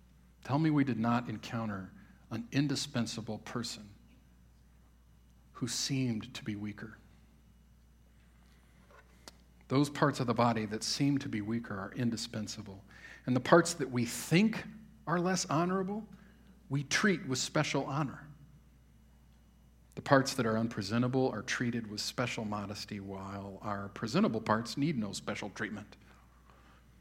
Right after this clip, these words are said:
God has put the body together, giving greater honor to the parts that lacked it. Think, hear that.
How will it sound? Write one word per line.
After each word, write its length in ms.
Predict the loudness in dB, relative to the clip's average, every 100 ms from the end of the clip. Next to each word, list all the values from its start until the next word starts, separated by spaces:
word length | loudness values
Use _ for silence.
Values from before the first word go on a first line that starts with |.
| -20 -20 -20 -20 -20 -20 -20 -20 -20 -20 -2
God 380 | 2 4 4 2
has 180 | -2
put 480 | -2 0 0 0 -6
the 80 | 0
body 500 | 2 2 2 -2 -4 -8
together, 600 | -6 -2 -2 -4 -8 -12 -20 -20 -20 -20 -20 -20 -20 -20 -18 2
giving 380 | 4 4 2
greater 480 | 2 2 4 4 2
honor 320 | 2 2 2
to 160 | -2 -4
the 80 | -6
parts 400 | -4 -4 -4 -8
that 200 | -6 -6
lacked 380 | -4 -6 -6 -14
it. 100 | -14 -20 -20 -20 -14
Think, 120 | -14 -14 -20 -20
hear 220 | -4 -2
that. 160 | -2 -6